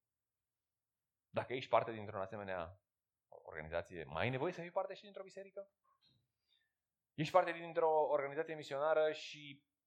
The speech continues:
biserica este locul în care mergi duminică dimineață? Ar fi o discuție lungă și vă invit să o vezi poate în comunități. Um, dar ce aș spune este că,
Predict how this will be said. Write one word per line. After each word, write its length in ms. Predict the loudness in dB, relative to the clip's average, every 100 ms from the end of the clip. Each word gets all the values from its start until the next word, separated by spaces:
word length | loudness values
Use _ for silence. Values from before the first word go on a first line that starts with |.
| _ _ -14
biserica 400 | -4 -2 -2 -2
este 460 | -4 -2 -2 -4 _ _ _
locul 500 | -8 -6 -6 -10 -14 _ _
în 80 | -12
care 160 | -6 -4
mergi 280 | -4 -6
duminică 300 | -12 -10 -8
dimineață? 560 | -8 -4 -2 -2 -8 -14 _ _ _ _ _ _ _ _ -18 -18 -20 _ _ _ _ -20 _ _ _ _ _ _ _ _ _ _ _ _ _ _ _
Ar 120 | -12 -6
fi 80 |
o 40 | -4
discuție 380 | -4 -6 -2 0
lungă 260 | 2 0
și 100 | -2
vă 60 | -2
invit 220 | -4 -6
să 80 | -6
o 20 |
vezi 140 | -8
poate 160 | -8 -12
în 60 | -10
comunități. 500 | -10 -8 -8 -10 _ _ _ _ _ _ _ _ _ _
Um, 760 | _ -2 0 2 0 -4 -8 -14 -18 _ _
dar 300 | -2 4 4
ce 120 | 4
aș 100 | -2
spune 260 | -2 -6 -4
este 280 | -4 -2 -2
că, 420 | 8 8 8 0